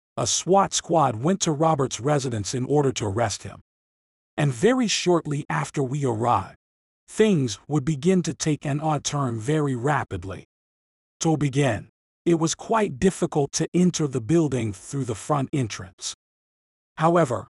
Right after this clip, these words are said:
despite repeated attempts to force it open, the door remained stubbornly closed. After the police had obtained entrance to the building through the rear door,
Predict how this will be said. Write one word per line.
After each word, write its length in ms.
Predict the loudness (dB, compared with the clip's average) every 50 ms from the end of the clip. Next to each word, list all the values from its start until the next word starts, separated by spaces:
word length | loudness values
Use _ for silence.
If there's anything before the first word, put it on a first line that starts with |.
| _ _ _
despite 520 | -2 -2 0 0 2 2 2 2 0 0 0
repeated 480 | -2 -2 -2 -2 -2 0 0 0 0
attempts 500 | -2 -4 -6 -4 -2 -2 -2 -2 -2 -4
to 100 | -6 -6
force 440 | -6 -6 -4 -2 0 0 0 0 -2
it 60 | -4 0
open, 420 | 0 0 0 0 -4 -10 -16 -18 -20 _ _ _ _ _ _ _ -6
the 140 | -4 -4
door 320 | 0 2 4 4 6 6 4
remained 440 | 4 4 4 4 4 2 2 0 0
stubbornly 600 | -2 -2 -2 -4 -2 -2 -2 -2 -2 -2 -4 -6
closed. 540 | -6 -4 -4 -2 -2 -2 -4 -8 -14 -20 -20 _ _ _ _ _ _ _ _ _ _ _ _ _ _ _
After 260 | -2 -2 0 0 0 0
the 120 | 0 0
police 420 | 0 0 0 0 0 0 -2 -2
had 160 | -2 -2 -2 -2
obtained 480 | -2 -2 -2 0 2 2 2 2 2 0
entrance 480 | 0 0 0 0 -2 -4 -4 -4 -6 -6
to 120 | -6 -6
the 100 | -6 -6
building 540 | -2 0 2 2 2 2 0 -2 -4 -4 -6
through 240 | -6 -6 -6 -6 -4
the 80 | -4 -4
rear 360 | -4 -2 0 0 2 2 0
door, 400 | 0 0 -2 0 -2 -2 -4